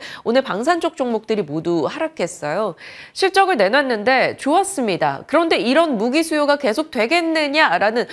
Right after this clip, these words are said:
일명 피크아웃 얘기가 또 등장하면서 떨어졌고요.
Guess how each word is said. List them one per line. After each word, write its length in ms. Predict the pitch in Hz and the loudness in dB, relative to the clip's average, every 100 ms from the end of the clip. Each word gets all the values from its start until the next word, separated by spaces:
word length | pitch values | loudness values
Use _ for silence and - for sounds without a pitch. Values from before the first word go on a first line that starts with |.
| - | -4
일명 400 | - 269 311 262 | 0 4 2 2
피크아웃 560 | 320 330 - 359 320 214 | -4 -4 2 4 4 2
얘기가 500 | 190 196 202 175 - | 0 0 0 0 0
또 180 | 311 320 | -4 -4
등장하면서 800 | 208 202 214 208 196 170 160 | -4 -2 -2 0 -2 -2 -6
떨어졌고요. 920 | 170 233 311 302 180 - 151 220 233 | -4 -2 0 0 -4 -6 -4 0 0